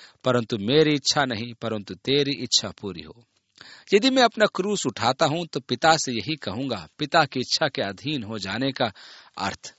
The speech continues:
यही है। तीसरी बात है यीशु के पीछे हो लेना। शिष्यता की ये तीन अनिवार्यताएं हैं। यीशु यहाँ एक तर्क प्रस्तुत करता है,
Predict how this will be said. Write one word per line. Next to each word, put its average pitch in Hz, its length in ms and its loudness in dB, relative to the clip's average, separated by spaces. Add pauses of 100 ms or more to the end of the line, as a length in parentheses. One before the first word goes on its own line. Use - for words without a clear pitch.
यही 92 260 -6
है। 90 240 -18 (340)
तीसरी 247 300 0
बात 101 340 0
है 131 160 -6 (360)
यीशु 160 360 4
के 143 120 -2
पीछे 143 360 0
हो 117 160 -4
लेना। 80 380 -10 (680)
शिष्यता 220 480 4
की 190 120 -4
ये 160 100 2
तीन 185 400 -6
अनिवार्यताएं 101 1000 -2
हैं। - 160 -20 (380)
यीशु 135 320 2
यहाँ 117 300 0
एक 120 280 -2
तर्क 135 220 -2
प्रस्तुत 120 420 -8
करता - 320 -12
है, - 160 -14